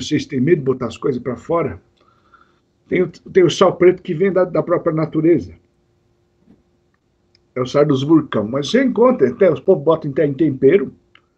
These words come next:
o sal preto. Esse pode botar, o povo vai pensar que é uma poeirinha. Só não joga em cima das plantas. Isso é bom pra proteger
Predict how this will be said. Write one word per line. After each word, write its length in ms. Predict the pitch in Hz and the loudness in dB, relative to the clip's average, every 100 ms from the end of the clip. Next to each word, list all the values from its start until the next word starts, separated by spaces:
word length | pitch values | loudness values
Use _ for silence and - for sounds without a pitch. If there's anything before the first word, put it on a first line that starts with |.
| _ _ | _ _
o 80 | - | -10
sal 240 | - 175 | -2 -2
preto. 540 | - 131 151 - - - _ _ _ _ _ _ _ _ | 0 -2 -4 -6 -20 -20 _ _ _ _ _ _ _ _
Esse 260 | 139 135 - | -4 -4 -4
pode 220 | 165 139 | -4 -4
botar, 300 | 151 147 190 | -4 0 0
o 40 | 202 | 2
povo 160 | 165 | 0
vai 100 | 160 | -2
pensar 300 | 156 143 - | -2 -2 -4
que 80 | - | -4
é 40 | |
uma 140 | 151 139 | -4 -4
poeirinha. 540 | 143 135 120 123 120 _ _ _ _ _ _ | 0 0 0 -4 -10 _ _ _ _ _ _
Só 160 | - 147 | -6 -2
não 120 | 165 | -2
joga 240 | 131 190 220 | 2 2 0
em 20 | |
cima 220 | 214 240 | -2 -2
das 180 | 240 214 | 0 -2
plantas. 440 | - 117 101 - _ _ _ _ _ _ _ _ _ _ _ _ _ | -6 -10 -12 -20 _ _ _ _ _ _ _ _ _ _ _ _ _
Isso 240 | - - | -8 -4
é 40 | 180 | -4
bom 180 | 151 147 | -2 -4
pra 180 | 143 123 | -4 -6
proteger 720 | - 139 139 147 113 131 | -4 -4 -2 -4 -2 -4